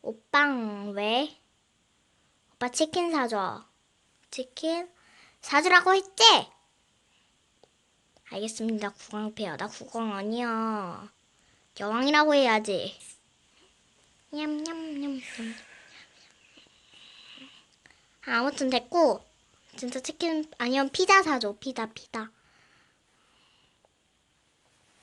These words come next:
오빠 뚱뚱해져라.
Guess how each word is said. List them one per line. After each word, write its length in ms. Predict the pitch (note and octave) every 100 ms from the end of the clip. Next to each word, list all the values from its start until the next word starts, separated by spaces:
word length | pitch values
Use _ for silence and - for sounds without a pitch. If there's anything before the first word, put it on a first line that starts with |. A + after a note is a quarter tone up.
| _ _ _ _ _ _ _ _ _ _ -
오빠 380 | G#3+ C4+ C4+
뚱뚱해져라. 840 | C4 A#3 A3 G#3+ G3 F#3+ A3 A#3+